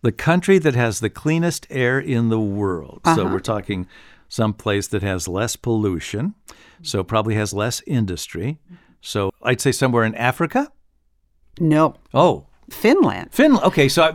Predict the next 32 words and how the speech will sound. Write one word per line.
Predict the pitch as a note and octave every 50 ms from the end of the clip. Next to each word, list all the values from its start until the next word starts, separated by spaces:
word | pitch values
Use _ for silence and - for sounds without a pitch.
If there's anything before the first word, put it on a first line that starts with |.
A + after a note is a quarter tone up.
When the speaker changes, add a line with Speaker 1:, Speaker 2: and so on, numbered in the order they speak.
| -
Speaker 1:
I | - C#3+
was | F#3 E3
gonna | A#3 A#3+ A3
go | G3 F3 F#3
to | D#3+
Scandinavia | C#3 - - E3+ E3+ D3 C3 C3+ D3 D3+ C#3+ D#3 C#3+ B2
next. | A2+ A2 G#2+ B2+ F3 - -
That | - - E3
Speaker 2:
Oh, |
Speaker 1:
was, | G3 F3+ -
I | - - A#2+
Speaker 2:
but | A#3+ A#3 D3+
Speaker 1:
really | E3+ B3+
Speaker 2:
you | C4
didn't, | G3+ C#4+ D4 D4
Speaker 1:
was. | C4+ B3+ - - - -
Speaker 2:
so | - - A3 G#3+
you're | G#3 G3+ F#3
wrong. | E3 C3+ A2 - - C#3
Speaker 1:
Yeah, | D3 C#3 G2 - -
okay. | C#3 C#3 - C3+ A3
Speaker 2:
Okay, | G#3+ - - F#3 D#3 E3 - -
and | A3 G#3+ G#3
Helsinki | F#3+ A3+ G#3+ G3+ G3 - - C#4+ G#4+ A#4 - F3 F3 E3+
is | E3 -
considered | - - F#3+ F3 - - F3 D#3+ D#3 D#3+ E3 E3+
the | - D#3 D3+ C#3+
cleanest | - - - G#3 G#3 G3+ F#3+ F3+ -
city | - - - - C4 - C3+ B2 -
in | - A#1+
the | -
world. | - A2+ A#2 D#2+ G#1+ - -